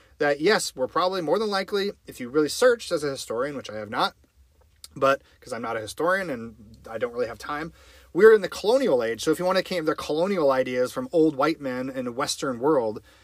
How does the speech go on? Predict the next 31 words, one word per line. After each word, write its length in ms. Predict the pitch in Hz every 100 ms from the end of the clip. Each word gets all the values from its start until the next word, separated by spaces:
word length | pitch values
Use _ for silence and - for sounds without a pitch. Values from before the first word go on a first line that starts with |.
| _ _
you're 140 | - 220
gonna 180 | 254 233
deny 360 | 190 180 226
the 80 | 208
fact 300 | - 147 143
that 100 | 143
these 200 | 156 170
ideas 400 | 165 160 165 156
were 120 | -
also 320 | 160 160 165
discussed 640 | 160 160 - 147 139 - -
by, 120 | 120
I'm 100 | 120
sure, 200 | - 147
plenty 300 | - 151 175
of 80 | 165
people 340 | 160 156 135
in 80 | 113
China, 500 | - 147 147 117 104
India, 540 | 165 165 156 131 110 104
Africa, 600 | 143 156 160 - 127 107 - - - _
uh, 320 | 151 135 131 135 _ -
Native 360 | 160 156 190 196
American 480 | 185 190 185 180
ideas. 480 | 147 135 127 123 113
Like, 140 | 120 113
these 260 | 202 220
are 120 | 180
human 640 | - - - 208 202 196 185
ideas. 440 | 147 139 156 120 98 - -
Philosophy 800 | - 180 208 214 214 202 208